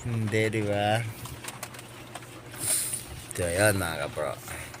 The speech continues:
Ah, maulan kasi ngayon, kaya umuwi ako dahil,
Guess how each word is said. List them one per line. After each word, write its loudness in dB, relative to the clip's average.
Ah, -6
maulan 4
kasi 4
ngayon, 2
kaya 2
umuwi 4
ako -4
dahil, 2